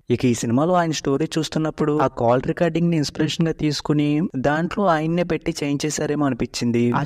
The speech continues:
స్టోరీ అయితే అసలు ఇంట్రెస్టింగ్ అనిపించలేదు. ఇక మూడోది హీరో హీరోయిన్ల మధ్య లవ్ స్టోరీ. ఈ లవ్ స్టోరీ స్టార్టింగ్ లో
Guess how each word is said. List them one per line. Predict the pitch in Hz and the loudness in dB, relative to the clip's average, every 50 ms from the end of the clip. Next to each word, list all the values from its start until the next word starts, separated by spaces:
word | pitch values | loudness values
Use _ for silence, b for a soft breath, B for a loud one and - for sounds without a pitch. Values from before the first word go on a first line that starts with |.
| - | -2
స్టోరీ | - - 117 123 131 160 180 | 0 2 2 2 2 2 0
అయితే | 180 - 190 156 | 0 0 0 0
అసలు | 131 - 156 160 147 | 0 0 0 0 0
ఇంట్రెస్టింగ్ | 135 - 143 - - 156 151 143 | 0 0 -2 -2 0 0 0 0
అనిపించలేదు. | 127 113 113 113 107 117 110 117 113 113 117 117 117 - - - - _ - 139 | 0 0 -2 -2 0 0 0 2 2 2 2 0 0 -2 -4 -10 -10 _ -4 -2
ఇక | - 135 120 113 | 0 2 2 2
మూడోది | 110 117 127 139 147 143 156 156 147 - - | 2 2 2 0 2 2 2 0 0 2 2
హీరో | 135 143 147 175 180 160 156 | 0 0 2 0 0 0 0
హీరోయిన్ల | 170 156 165 165 165 165 165 160 | 0 0 0 -2 -2 -2 -2 -2
మధ్య | 156 - 165 147 117 | -2 0 2 2 2
లవ్ | 110 113 - | 2 2 0
స్టోరీ. | - - 123 117 117 117 113 117 - - - - - 131 | 0 0 2 2 2 2 2 2 0 -2 -6 -4 0 2
ఈ | 127 120 | 2 4
లవ్ | 110 107 117 - | 4 2 0 -2
స్టోరీ | - 160 156 165 180 160 - | -2 -2 -2 -2 -2 -2 0
స్టార్టింగ్ | 180 151 143 139 156 160 160 165 | 0 0 0 0 0 0 2 2
లో | 175 | 2